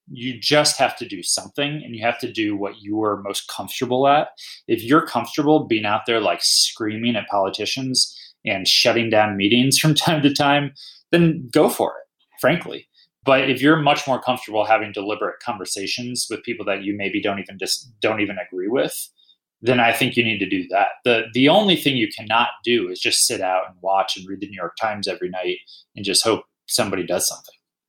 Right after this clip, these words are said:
That's the thing you cannot do. That is not an option right now. We need all hands on deck. And it will look different for every person, and I think it should. Some are gonna create a podcast.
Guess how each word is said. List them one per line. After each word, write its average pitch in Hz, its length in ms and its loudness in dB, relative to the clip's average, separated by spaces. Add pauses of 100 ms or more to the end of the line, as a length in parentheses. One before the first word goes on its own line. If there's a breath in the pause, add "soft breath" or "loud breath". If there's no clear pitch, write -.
(140)
That's 151 280 2
the 117 80 -2
thing 110 180 -6
you 95 120 -6
cannot 98 420 -2 (100)
do. 90 100 -4
That 101 180 -4
is 104 120 -6
not 101 160 -2
an 92 80 -10
option 101 400 0
right 90 160 -8
now. 92 180 -8
We 101 160 -6
need 107 160 -4
all 95 160 4
hands 92 300 -10
on 85 160 -6
deck. 95 220 2 (640 loud breath)
And 117 160 0
it 120 100 0
will 139 260 6
look 123 200 4
different 110 340 0
for 107 100 -2
every 95 200 -2
person, 101 340 -4
and 110 100 -8
I 104 60 0
think 98 160 -12
it 95 100 -10
should. 95 480 -6
Some 113 280 0
are 117 80 -2
gonna 110 200 -2
create 113 240 -2
a 95 60 -4
podcast. 147 800 2